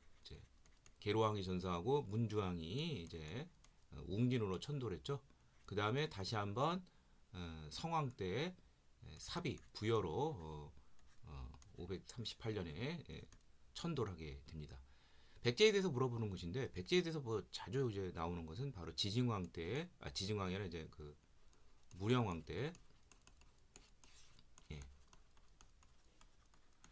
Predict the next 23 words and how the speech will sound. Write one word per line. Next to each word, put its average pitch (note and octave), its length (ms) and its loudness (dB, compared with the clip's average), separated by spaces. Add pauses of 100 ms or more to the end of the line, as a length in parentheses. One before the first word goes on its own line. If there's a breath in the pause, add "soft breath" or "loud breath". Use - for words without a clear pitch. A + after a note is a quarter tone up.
(440 loud breath)
바로, B2+ 380 0 (800 soft breath)
어, F#2 440 0 (140)
지방을 D3+ 480 6
통제를 G#3 460 6
위해서, G#2 460 4
어, E2 200 -8
이십이 D3+ 580 4
담로라는 B2 640 4
것을 G#2 320 0
설치를 D#3 480 -4
해서, A#2 560 0 (120)
예, D#2+ 180 -6
왕족을 F#2 440 2
파괴했다, D#3+ 500 -2
그런 G2 520 0
것이 E2 240 -6
나오죠. E2 640 -4
예, D2+ 160 -10 (480 loud breath)
그래서 A#2+ 340 -4 (280 loud breath)
정답은 G2+ 340 -2
삼 E3+ 220 -4
번이 F#3 160 4
되겠고요. A#2 360 0